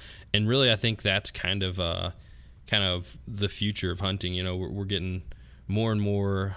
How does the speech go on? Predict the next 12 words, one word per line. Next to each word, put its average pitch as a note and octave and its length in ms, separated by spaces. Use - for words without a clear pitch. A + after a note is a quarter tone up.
um, F2+ 380
hunters G2 560
who F#2 260
haven't F#2+ 340
been F#2 120
a E2+ 60
part F#2 240
of F2 80
it F2+ 220
kinda F#2 220
starting F#2 400
up, F2 200